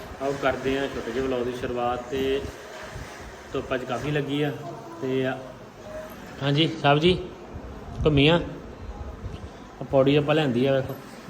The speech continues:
ਕੰਮੀ ਕਾਰੀ ਲੱਗੇ ਸਾਰੇ ਬੰਦੇ। ਉਹ ਮੈਨੀ, ਉਹ ਜਿਹੜੀ ਮੈਨੀ ਕਹਿੰਦੇ, ਸ਼ਰਬੱਤੀ ਕਹਿ ਦਿੰਦੇ ਕਈ, ਮੈਨੀ ਵੀ ਕਹਿੰਦੇ, ਫਿਰ ਉਹਦੇ ਵਿੱਚ ਨਾ ਪਾਣੀ ਆਇਆ ਸੀ।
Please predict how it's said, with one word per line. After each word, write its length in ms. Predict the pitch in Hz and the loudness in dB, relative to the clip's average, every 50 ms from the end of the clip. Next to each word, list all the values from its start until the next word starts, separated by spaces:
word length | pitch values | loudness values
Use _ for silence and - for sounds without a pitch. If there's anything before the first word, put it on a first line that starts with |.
| - - - - - - - - - - - - - - | -16 -14 -14 -12 -10 -8 -8 -8 -8 -10 -14 -14 -12 -6
ਕੰਮੀ 220 | - 127 131 135 131 | -2 2 4 6 8
ਕਾਰੀ 180 | 139 135 139 | 8 10 10
ਲੱਗੇ 280 | 135 131 110 107 127 131 | 10 8 8 8 6 6
ਸਾਰੇ 220 | 127 131 127 139 | 6 6 6 6
ਬੰਦੇ। 260 | 135 127 127 123 123 127 | 6 6 4 4 4 4
ਉਹ 220 | 127 139 156 165 | 4 4 4 4
ਮੈਨੀ, 320 | 160 151 147 147 151 156 | 6 4 4 6 4 4
ਉਹ 60 | 160 156 | 6 6
ਜਿਹੜੀ 180 | 156 151 156 | 4 4 4
ਮੈਨੀ 360 | 151 143 139 139 135 139 147 | 4 4 4 4 4 4 4
ਕਹਿੰਦੇ, 220 | 139 139 135 151 143 | 4 4 4 4 2
ਸ਼ਰਬੱਤੀ 380 | 147 147 131 123 123 - 127 | 0 0 0 0 0 -2 -2
ਕਹਿ 180 | 123 131 131 131 | 0 2 2 2
ਦਿੰਦੇ 180 | 135 135 139 127 | 2 2 2 2
ਕਈ, 140 | 135 131 | 2 2
ਮੈਨੀ 320 | 131 127 117 117 117 127 135 | 2 2 0 0 0 0 0
ਵੀ 60 | 131 | 0
ਕਹਿੰਦੇ, 200 | 127 127 127 131 | 0 0 0 0
ਫਿਰ 120 | - 123 | 0 -2
ਉਹਦੇ 260 | 123 123 123 127 143 147 | -2 0 0 2 2 2
ਵਿੱਚ 140 | 151 143 | 2 2
ਨਾ 80 | 156 160 | 0 0
ਪਾਣੀ 340 | 151 147 135 123 123 127 127 | 0 0 0 0 2 2 2
ਆਇਆ 200 | 120 117 120 120 | 2 2 2 2
ਸੀ। 100 | 135 | 0